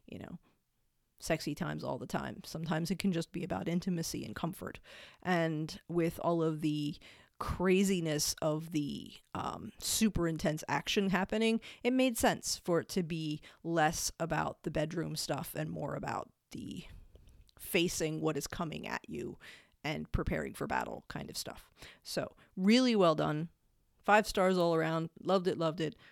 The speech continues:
And if you haven't read this series, you definitely should. She is on Kindle or Amazon. You can buy it in hardcover. You can buy it in paper-, you can buy it in paperback, I should say. Or you can buy it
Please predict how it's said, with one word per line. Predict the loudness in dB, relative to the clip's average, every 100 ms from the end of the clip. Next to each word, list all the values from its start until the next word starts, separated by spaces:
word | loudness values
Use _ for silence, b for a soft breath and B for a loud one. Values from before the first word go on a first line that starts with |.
| b b _
And | -2 -2 -2 -2 -4 -4 -6 -6
if | -4 2
you |
haven't | 4 4 0
read | 0
this | 0 -2
series, | 0 0 0
you | -2 -4
definitely | 0 0 0 -8 -6
should. | -8 -6 -6 -10 -18 _ -8
She | -2 0
is | 2 0 0
on | 0 2 2
Kindle | 2 2 4 4 4 2 0
or | 0 2
Amazon. | 2 4 4 4 4 4 0
You | -2
can | 0
buy | 4 2
it | 2
in |
hardcover. | 4 4 4 2 2 0 B B B
You | -6
can | -4 0
buy | 0
it | 0 0
in | -4 -4
paper-, | -2 -2 -2 -4 -4 -8 -2
you | 0
can | 4
buy | 8 10
it |
in | 8
paperback, | 6 4 2 0 0
I | -2
should | -4 -4
say. | -6 -6 B B B
Or | 8 10 10
you | 8
can | 4 2 2 0
buy | 4 4 6
it | 4 2